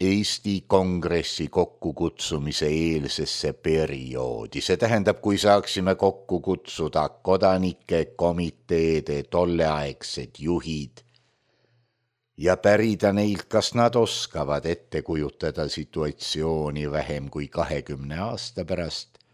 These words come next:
mil eestlased nõustuvad, nõustuvad oma äsja tagasi saadud riigi piirirajatiste lammutamisega,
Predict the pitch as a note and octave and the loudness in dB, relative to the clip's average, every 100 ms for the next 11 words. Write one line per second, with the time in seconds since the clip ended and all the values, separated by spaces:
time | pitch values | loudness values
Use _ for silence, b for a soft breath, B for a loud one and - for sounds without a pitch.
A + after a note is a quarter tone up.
0 | _ _ - B2+ A#2+ A2+ B2+ A#2 - A2+ | _ _ -2 2 4 4 4 0 -2 -2
1 | A2+ A#2 G2+ G#2+ C#3+ B2 - - - D2+ | 2 2 2 2 2 2 -4 -10 -12 -12
2 | C#2 - _ b b b b b b b | -12 -14 _ b b b b b b b
3 | b b b b b G2 D#3 F3 - E3+ | b b b b b 4 4 4 2 6
4 | D3 D3+ D3+ D3 D#3 D#3 - D3 C#3 D3 | 8 8 8 8 6 4 6 8 8 6
5 | D3 C#3 A#2 A#2+ B2 A#2+ A#2+ A2 G#2+ A#2 | 8 8 8 4 4 6 6 6 2 0
6 | C#3 B2 A2 G2+ B2 D3+ D3+ D3 A#2+ A#2+ | 0 0 0 0 0 2 6 6 6 4
7 | A#2 G#2 A2 C#3 C#3 A2 - A#2 - - | 6 6 6 4 4 2 -2 -4 -2 2
8 | A2+ A2 B2+ F#3+ D3 F2+ - _ D#2+ C#2 | 4 4 0 -2 0 -2 -4 _ -8 -8
9 | C#2+ - C2+ C#2 - - | -8 -8 -8 -14 -12 -8